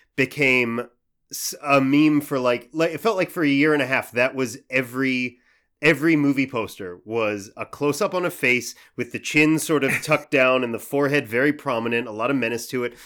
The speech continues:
But, like, that was Rise of the Planet of the Apes and Tinker Tailor Soldier Spy and, um, oh, I can't remember the name of it, but Anthony Hopkins plays a, uh, plays an exorcist in it or something, and it's that, it's him making that face, but with, like,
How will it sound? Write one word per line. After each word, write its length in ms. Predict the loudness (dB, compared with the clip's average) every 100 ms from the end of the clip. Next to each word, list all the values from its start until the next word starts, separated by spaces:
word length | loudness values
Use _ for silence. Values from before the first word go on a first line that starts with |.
| -8
But, 100 | 0
like, 200 | 2 2
that 220 | 2 2 4
was 340 | 4 4 0 -18 -8
Rise 320 | 0 0 2
of 100 | -2
the 60 | -4
Planet 320 | -2 0 0
of 60 | 0
the 120 | 2
Apes 260 | 2 -2 -12
and 140 | -8
Tinker 240 | -6 -6
Tailor 260 | -4 -4 -4
Soldier 360 | -4 -6 -6 -8
Spy 580 | -4 -2 0 0 -2 -4
and, 340 | -4 -4 -4 -8
um, 380 | -4 -4 -4 -10 -18 _ _ _ _ 0
oh, 220 | 6 6
I 80 | 6
can't 160 | 2 0
remember 140 | 2
the 100 | 4
name 160 | 4 4
of 40 |
it, 120 | 2
but 120 | 0 0
Anthony 320 | 0 2 2
Hopkins 500 | 2 2 2 -2 -2
plays 640 | -8 -4 0 0 0 -4 -12 -4
a, 300 | 0 2 0
uh, 500 | 0 -2 -4 -8 -12
plays 280 | -4 -2 0
an 100 | -4
exorcist 680 | -4 -4 -4 -4 -2 -2 -2
in 180 | -2 0
it 160 | 0
or 80 | -2
something, 520 | -2 -4 0 0 2
and 100 | 2
it's 140 | -2 -4
that, 340 | 0 0 0 -4 -20 -4
it's 240 | -2 -2
him 320 | -4 2 2 4
making 320 | 2 4 2
that 200 | 2 4
face, 220 | 2 2
but 240 | 0 -2
with, 140 | -4 -2
like, 200 | -2